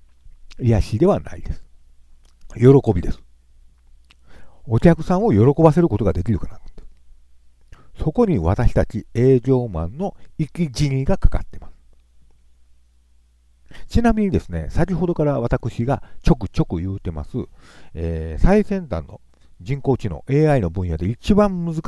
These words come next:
しくって、えー、実用化に時間がかかると言われているのが、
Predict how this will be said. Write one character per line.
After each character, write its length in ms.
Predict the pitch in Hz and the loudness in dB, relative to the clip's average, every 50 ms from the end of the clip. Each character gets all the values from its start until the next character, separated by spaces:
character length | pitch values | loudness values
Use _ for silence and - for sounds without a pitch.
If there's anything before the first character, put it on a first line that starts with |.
| 156 - | 0 0
し 320 | - 208 196 87 82 - - _ _ _ _ - - - - | 0 -2 -4 -6 -6 -8 -12 _ _ _ _ -20 -20 -14 -10
く 140 | - 78 - | -10 -10 -10
っ 20 | - _ _ _ - | -12 _ _ _ 0
て、 180 | - 165 - - - - _ _ - - - - - - - - | 2 2 2 2 -4 -20 _ _ -20 -20 -20 -20 -20 -20 -16 -12
え 220 | 82 87 87 82 | -10 -8 -8 -8
ー、 80 | 82 82 | -6 -4
実 320 | 98 139 156 - - 214 | -2 -2 -2 0 2 2
用 200 | 208 196 196 185 | 4 4 2 2
化 160 | - - 175 | 0 0 -2
に 120 | 170 160 139 | -2 -2 -4
時 140 | 113 131 - | -2 0 2
間 200 | 214 208 196 170 | 2 2 2 0
が 100 | 165 - | -4 -2
か 100 | - - | 0 0
か 120 | 165 160 | 0 0
る 100 | 139 - | 0 -2
と 100 | - 85 | -4 -2
言 120 | 80 87 | -2 0
わ 100 | 92 92 | 0 0
れ 80 | 87 - | 0 -2
て 140 | - - 90 | -2 -2 -2
い 60 | 85 | -2
る 120 | 80 78 | -4 -6
の 100 | 76 78 | -8 -8
が、 180 | 90 117 131 | -6 -6 -6